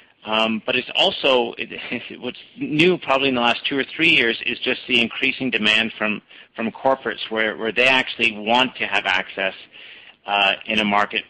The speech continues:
to renewable power. And in a, you know, a market like J-, Taiwan's a good example where, uh,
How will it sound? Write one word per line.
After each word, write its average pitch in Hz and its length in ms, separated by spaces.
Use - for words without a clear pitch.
to 113 160
renewable 104 440
power. 98 280
And 95 180
in 101 180
a, 101 300
you 107 140
know, 92 80
a 90 40
market 101 300
like 98 220
J-, - 100
Taiwan's 104 400
a 104 40
good 98 140
example 98 500
where, 95 240
uh, 98 200